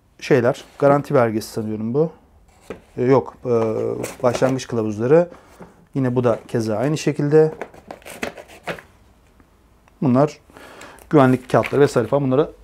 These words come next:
kenara atıyoruz. Şurada, e, güç kablomuz var. O çıktı. Bunu tekrar yerine koyayım.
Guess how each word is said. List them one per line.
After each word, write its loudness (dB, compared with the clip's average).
kenara 2
atıyoruz. -4
Şurada, 4
e, 8
güç 2
kablomuz 4
var. 4
O 4
çıktı. 0
Bunu -2
tekrar 0
yerine 2
koyayım. 0